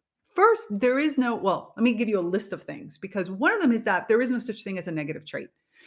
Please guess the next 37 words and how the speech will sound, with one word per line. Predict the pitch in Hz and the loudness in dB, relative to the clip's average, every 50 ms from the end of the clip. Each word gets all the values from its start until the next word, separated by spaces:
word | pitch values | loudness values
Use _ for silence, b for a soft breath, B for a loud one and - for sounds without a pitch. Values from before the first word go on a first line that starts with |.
| b b b | b b b
There | b 269 262 | b 4 4
really | 247 269 311 339 339 294 220 160 196 | 6 4 4 4 4 2 2 2 2
isn't | 247 233 226 226 196 | 2 2 0 -2 -2
something | - - - 208 196 196 233 226 226 226 202 | -2 -2 0 0 -2 -2 -2 0 0 0 0
that | 190 170 | -2 -2
is | 180 175 170 175 | -4 -4 -4 -6
about | 156 151 151 147 147 170 196 190 196 - 170 156 | -8 -6 -2 2 2 2 2 2 -2 -6 -10 -8
you, | 165 170 175 196 226 | -6 -6 -6 -4 -4
some | 233 - - 190 170 180 180 - - | -6 -6 -6 -6 -8 -8 -10 -12 -14
part | - - - - 185 190 190 190 - - | -14 -10 -4 0 0 0 0 0 -2 -10
of | 185 160 | -12 -12
you | 165 160 160 165 175 208 233 | -10 -10 -8 -6 -4 -4 -4
that | 196 - - | -4 -6 -4
you | 190 180 208 220 | -2 -2 0 0
need | 208 196 196 202 196 - | 0 0 -2 -2 -4 -8
to | 180 | -14
get | 156 151 - 165 - - - | -10 -6 -4 -4 -4 -6 -8
rid | 147 147 151 139 | -8 -8 -6 -6
of. | - - - _ _ _ B B B B B B B B _ - | -8 -10 -12 _ _ _ B B B B B B B B _ 2
On | - 254 254 | 4 4 6
the | 254 262 262 | 4 2 0
contrary, | 262 - - 302 359 403 302 - 240 190 170 175 180 | -2 -4 -2 -2 -2 -2 -2 -2 -2 0 0 2 0
what | 180 175 190 202 196 | 0 0 0 -2 -2
I, | 196 196 190 - | -2 -4 -4 -6
what | 190 190 196 196 202 - | -4 -2 0 0 0 2
I | - 202 208 226 | 2 2 4 4
needed | 233 226 214 190 170 180 165 - | 4 2 2 0 0 -2 -4 -6
to | - - | -10 -12
do | - - 160 156 151 151 | -8 -6 -4 -4 -4 -4
and | 156 160 | -6 -6
what | 175 185 - 196 | -6 -6 -4 0
you | 220 233 233 | 2 2 2
need | 214 208 196 185 - | 2 0 -2 -4 -8
to | - 160 | -10 -10
do | 175 165 | -8 -6
in | 151 160 175 | -6 -6 -4
general | - 320 381 381 302 226 190 165 165 | 0 0 2 4 4 2 2 0 -4